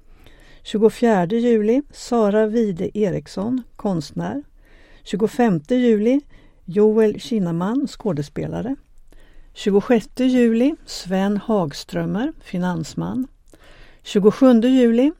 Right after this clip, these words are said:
Ebba Årsjö, paraidrottare och alpin skidåkare. Tjugoåttonde juli,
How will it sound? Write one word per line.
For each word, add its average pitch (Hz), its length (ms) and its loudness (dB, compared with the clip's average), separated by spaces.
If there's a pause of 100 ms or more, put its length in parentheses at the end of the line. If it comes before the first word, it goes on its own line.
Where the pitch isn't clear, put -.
(220)
Ebba 180 400 -2
Årsjö, 208 720 -2 (280)
paraidrottare 180 1040 -4
och - 300 -12
alpin 185 480 -6
skidåkare. 175 720 -6 (1000)
Tjugoåttonde 220 600 2
juli, 240 420 4